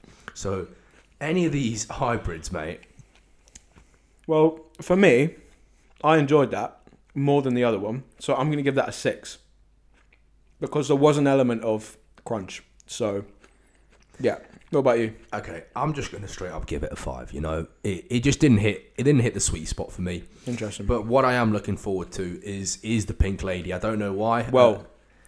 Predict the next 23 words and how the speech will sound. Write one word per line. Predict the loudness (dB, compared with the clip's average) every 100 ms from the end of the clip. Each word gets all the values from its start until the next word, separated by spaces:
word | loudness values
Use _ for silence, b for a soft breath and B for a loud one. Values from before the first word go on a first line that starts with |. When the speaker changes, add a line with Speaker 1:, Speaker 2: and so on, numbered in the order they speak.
| b
Speaker 2:
that | -4 -2
is | -2
what | -2
we're | 0 -2
up, | -2
that | -2 -2
is | -6
what | -4 -2
is | 2
Speaker 1:
the |
Speaker 2:
up | 4
Speaker 1:
Pink | 4
Speaker 2:
next. | 4
Speaker 1:
Lady | 4 6 4
is | 4 2
the |
one | 2 2 2
that | 0 -4 -8
we're | -8
waiting | -6 -8 -8 -10
for, | -10 -10
you | -8
know? | -8 -8